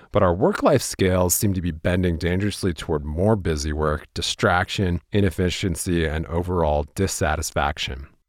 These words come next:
Truly scaling creativity requires productivity, so a balance has to be struck between the two. Writing's a great example of this push and pull in the human brain.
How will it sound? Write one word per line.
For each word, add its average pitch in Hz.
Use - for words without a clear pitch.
Truly 170
scaling 127
creativity 82
requires 123
productivity, 71
so -
a 78
balance 107
has 92
to 85
be 85
struck 78
between 127
the 110
two. -
Writing's 90
a 92
great 117
example 95
of 78
this 80
push -
and 98
pull 76
in 73
the 78
human 71
brain. 69